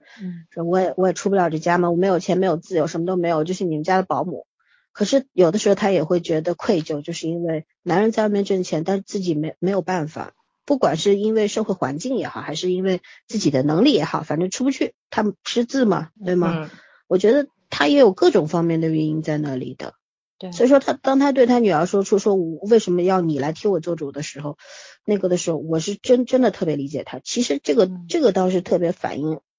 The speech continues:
Speaker 2: 现在女性，其，有一部分女性的，她现在就是这么一个现状，她就是，
Speaker 1: 嗯。
Speaker 2: 就是处在这么一个特别无望的、无助的这么一个境地里边儿。
Speaker 1: 嗯。
Speaker 2: 就像我们碰到案子的时候，我们去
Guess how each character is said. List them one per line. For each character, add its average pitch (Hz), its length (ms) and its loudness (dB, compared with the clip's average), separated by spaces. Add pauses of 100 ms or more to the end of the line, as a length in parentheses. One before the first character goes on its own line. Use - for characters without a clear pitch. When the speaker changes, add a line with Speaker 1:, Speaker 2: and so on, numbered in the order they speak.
Speaker 2:
现 196 240 0
在 185 120 2
女 156 220 0
性， 165 300 -4 (120)
其， - 260 -6
有 165 260 2
一 170 80 -2
部 247 160 -2
分 208 200 0
女 151 140 -4
性 170 240 -4
的， 160 100 -4
她 160 140 -6
现 180 220 -4
在 175 140 -4 (840)
就 247 160 6
是 190 220 -2 (180)
这 240 160 2
么 190 120 4
一 165 100 0
个 170 240 0 (180)
现 - 440 0
状， - 280 0 (100)
她 214 140 -2
就 262 160 2
是， - 160 -16
Speaker 1:
嗯。 190 140 -6
Speaker 2:
就 269 160 6
是 254 140 0
处 156 200 2
在 190 140 2
这 240 140 2
么 220 100 4
一 196 120 0
个 208 220 4 (240)
特 196 260 2
别 165 320 2
无 165 280 -2
望 185 320 2
的、 135 200 -6 (280)
无 185 160 2
助 220 180 2
的 180 100 -2
这 190 120 -4
么 185 60 -2
一 165 40 -4
个 175 80 -4
境 180 260 -4
地 156 120 -4
里 123 100 -8
边 135 140 -12
儿。 135 40 -14
Speaker 1:
嗯。 - 20 -14
Speaker 2:
就 269 120 2
像 269 180 0
我 170 100 2
们 160 140 -2
碰 214 180 -4
到 202 80 0
案 190 160 -2
子 170 100 -8
的 160 100 -4
时 156 140 -8
候， 156 120 -4
我 151 80 -8
们 151 160 -6
去 180 280 -4